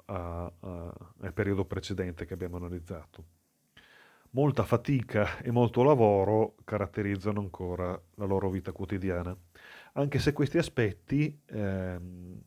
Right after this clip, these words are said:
sfuggono e non sono registrati dai censimenti che vengono fatti. Ecco, forse in questi anni, ehm, sfuggono in ma-, misura maggiore rispetto a quello che si può, eh, vedere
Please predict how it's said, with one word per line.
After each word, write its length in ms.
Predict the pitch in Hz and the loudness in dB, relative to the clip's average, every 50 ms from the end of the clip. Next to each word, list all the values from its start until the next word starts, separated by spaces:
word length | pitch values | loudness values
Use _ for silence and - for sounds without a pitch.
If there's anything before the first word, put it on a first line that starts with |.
| _ - | _ -18
sfuggono 880 | 90 - - - - 135 135 127 113 113 120 127 131 135 143 143 139 | -16 -16 -12 -4 -2 0 0 0 2 2 2 2 2 2 2 2 2
e 260 | - - 123 127 135 - | 0 0 0 2 2 0
non 180 | - 117 127 123 | 0 -2 -2 -2
sono 400 | - - 131 143 143 117 - - - | 2 2 2 4 4 2 2 0 -6
registrati 880 | 110 110 104 98 101 - - - 117 113 107 98 - - 104 101 98 - | -6 -4 -4 -4 -4 -6 0 4 4 4 4 2 0 -2 -2 -2 -2 -4
dai 200 | - 113 110 107 | 0 2 2 2
censimenti 760 | - - 113 104 - - 117 107 104 101 101 98 92 - 104 | 2 0 -4 -2 -2 -2 -2 0 0 0 -2 -2 -4 -6 -6
che 100 | 92 95 | -4 -4
vengono 300 | 95 95 95 92 92 92 | -4 -4 -4 -4 -6 -8
fatti. 500 | 90 - - 98 - - _ - - 98 - _ - - - - - - - - | -8 -6 -8 -8 -8 -10 _ -14 -14 -14 -14 _ -20 -20 -18 -18 -18 -18 -18 -14
Ecco, 220 | - - - - 107 | -10 -8 -4 -4 -4
forse 760 | - - - 147 147 139 - - - 160 156 156 135 120 - | -4 0 2 2 2 2 0 0 2 4 4 4 2 -2 -4
in 220 | - 127 117 113 104 | -4 -2 -2 -2 -2
questi 360 | - 127 117 - - - 135 | -2 -2 -4 -2 -2 -2 0
anni, 640 | 113 110 110 110 110 110 113 117 120 120 123 120 - | 2 2 0 0 -2 -2 -2 0 0 0 0 -2 -6
ehm, 640 | - 110 110 107 104 104 101 101 98 98 98 98 98 - | -8 -6 -4 -2 -2 -2 -4 -6 -8 -8 -8 -10 -10 -10
sfuggono 560 | - - - - - 147 139 117 110 110 107 | -12 -14 -10 -2 0 0 2 2 2 2 2
in 100 | 110 110 | 2 0
ma-, 240 | 110 110 110 104 104 101 - - - - - - | 0 0 0 -2 -4 -6 -10 -14 -18 -18 -14 -10
misura 300 | - 120 113 127 135 123 | -6 -4 0 2 2 4
maggiore 520 | 113 123 135 120 107 110 113 117 127 110 123 | 4 2 2 4 4 4 6 6 4 2 2
rispetto 720 | 123 123 113 - - - 110 - - - 127 123 120 120 - | 2 0 0 0 0 -2 -2 -2 0 2 4 4 4 2 -4
a 80 | 107 | -10
quello 320 | - - - 117 117 113 107 | -6 0 2 2 4 4 2
che 120 | - 117 | 0 -2
si 160 | - - 113 | -4 -4 -6
può, 440 | - - - 107 107 110 110 107 - - - - - - - - _ _ _ - | -6 -4 0 4 6 6 6 4 0 -4 -20 -20 -20 -20 -20 -20 _ _ _ -10
eh, 360 | - 107 104 101 101 98 101 | -8 -6 -4 -4 -2 -2 0
vedere 600 | 101 110 120 107 104 92 90 90 92 95 98 98 | 2 2 4 4 4 2 2 2 2 0 -2 -2